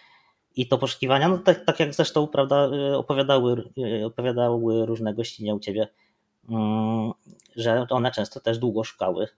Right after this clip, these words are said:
em, zanim jakoś swoją ścieżkę znalazły. Em, a to w ogóle jest niemęskie, c-, c-, tak szukać, nie wiedzieć, czego się chce.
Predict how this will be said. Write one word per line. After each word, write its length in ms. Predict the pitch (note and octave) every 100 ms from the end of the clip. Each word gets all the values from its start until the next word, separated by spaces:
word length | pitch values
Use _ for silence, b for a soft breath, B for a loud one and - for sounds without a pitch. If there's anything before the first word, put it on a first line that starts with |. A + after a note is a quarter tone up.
| _ _ _ _ _
em, 680 | G#2+ G#2 G2+ G2 G2 G2 F2+ _
zanim 380 | G#2+ G#2 G2+ F#2+
jakoś 320 | F#2+ - -
swoją 240 | - G2+
ścieżkę 340 | F#2+ - - F#2+
znalazły. 540 | G2 F#2 F2 F#2 G#2 - _ _ _ _ _ _ -
Em, 540 | A2+ A2 G#2+ G#2+ A#2+ - _ _ _ _ _ -
a 60 | -
to 100 | A#2+
w 60 |
ogóle 100 | A2+
jest 120 | A2 D#3
niemęskie, 400 | F3 F3 - B2+
c-, 80 |
c-, 360 | - - - -
tak 160 | A#2+ -
szukać, 320 | C3 A2 -
nie 80 | G#2+
wiedzieć, 280 | G2 F2+ -
czego 180 | F2
się 120 | - F2+
chce. 260 | - -